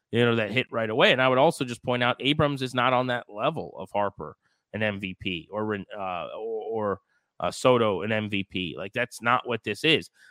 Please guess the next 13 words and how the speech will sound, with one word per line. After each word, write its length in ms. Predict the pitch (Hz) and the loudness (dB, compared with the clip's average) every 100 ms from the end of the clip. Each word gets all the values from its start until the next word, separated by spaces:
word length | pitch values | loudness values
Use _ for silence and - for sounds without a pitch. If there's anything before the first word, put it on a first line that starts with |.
| _ - | _ 8
But 260 | 185 135 | 8 8
if, 140 | - 139 | 0 -4
if 160 | 143 151 | -4 -2
you 120 | 190 | 0
could 160 | 185 156 | 0 2
start 280 | 165 156 - | 4 4 2
to 60 | |
dream 380 | 127 127 147 120 | -4 0 0 0
on 380 | 101 92 98 104 _ _ _ _ _ _ _ _ - | 0 -2 -4 -10 _ _ _ _ _ _ _ _ 4
all 160 | 131 127 | 8 8
right, 200 | 117 131 | 6 2
let's 220 | 131 - | -4 2
say 460 | 143 127 113 110 | 4 6 4 0